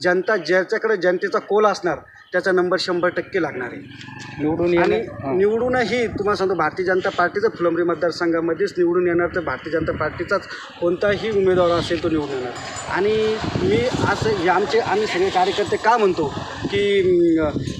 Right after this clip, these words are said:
Speaker 1: ताई ही सक्षम आहे, कारण ताईला जो आहे तो म्हणजे एक, एक स-, सर्वसाधारण जनतेचा कल आहे.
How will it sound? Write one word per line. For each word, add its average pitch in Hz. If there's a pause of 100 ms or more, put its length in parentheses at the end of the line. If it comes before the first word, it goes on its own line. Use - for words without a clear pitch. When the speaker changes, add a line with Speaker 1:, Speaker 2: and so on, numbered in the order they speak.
(120)
Speaker 1:
ताई 185
ही 202
सक्षम 196
आहे, 175
कारण 180
ताईला 196
जो 202
आहे 196
तो 202
म्हणजे 180
एक, 190 (140)
एक 185
स-, 170
सर्वसाधारण 190
जनतेचा 170
कल 165
आहे. 147